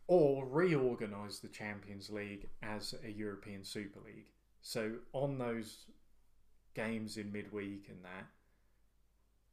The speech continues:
they could organise it like you, you know, you have a promotion and a, or a championship and a relegation portion or something like that. So the championship lot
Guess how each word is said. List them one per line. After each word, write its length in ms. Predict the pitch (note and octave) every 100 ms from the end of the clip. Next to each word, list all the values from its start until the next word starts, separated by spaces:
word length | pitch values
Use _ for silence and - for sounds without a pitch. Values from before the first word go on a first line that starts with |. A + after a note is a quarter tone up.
| _ _ _ -
they 160 | B2 A#2
could 460 | - A#2+ A2+ - -
organise 680 | C#3 C#3 B2+ A2+ A2 A2 G#2
it 180 | A#2 A#2+
like 480 | G#2 G2+ - - G#2+
you, 260 | G2+ G2 - - - - -
you 160 | A2 G#2
know, 300 | G2 F#2 F#2 F2+ - - - - - - - - - - - -
you 140 | G#2
have 180 | G#2 G2
a 60 | G2
promotion 720 | - A2+ G#2 G#2 G2+ - G#2 G2
and 120 | F#2+ F#2+
a, 220 | F#2+ F#2 - -
or 260 | A2 G#2
a 100 | G2
championship 840 | - A#2+ A2 G#2+ G#2+ F#2+ A2+ G2
and 80 | G2+
a 40 | F#2+
relegation 720 | G#2 G2 G2 G2 G2 - G2
portion 460 | - G#2+ F#2+ - G#2
or 80 | F#2+
something 320 | - C3+ G#2+
like 180 | G2+ G2
that. 280 | F#2+ G2 A2 - _ _ _ _ _ _ _ _
So 260 | - A#2 G#2
the 120 | G#2+
championship 840 | - B2+ A2+ G#2+ G#2 - G#2 G#2 -
lot 300 | G#2+ G2+